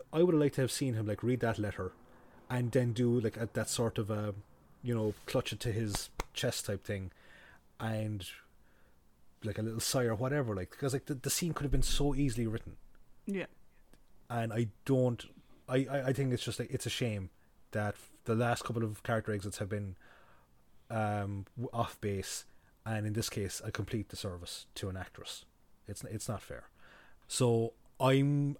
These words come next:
Speaker 1: I'm at a three as well at the moment, and I think I'll probably keep it at a three because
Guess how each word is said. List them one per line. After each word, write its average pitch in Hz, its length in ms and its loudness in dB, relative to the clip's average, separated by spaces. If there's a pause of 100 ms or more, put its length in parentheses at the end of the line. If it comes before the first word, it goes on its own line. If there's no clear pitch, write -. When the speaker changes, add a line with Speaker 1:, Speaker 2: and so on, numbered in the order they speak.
Speaker 1:
I'm 131 180 6
at 131 100 4
a 127 40 0
three 127 320 0
as 120 100 4
well 123 100 4
at 123 80 -2
the 120 80 -2
moment, 123 400 -2 (460)
and 113 100 0
I 113 40 2
think 123 200 0
I'll 120 80 4
probably 117 220 0
keep 113 220 -2
it 127 60 2
at 123 80 4
a 127 60 2
three 147 320 -2 (600)
because 110 640 0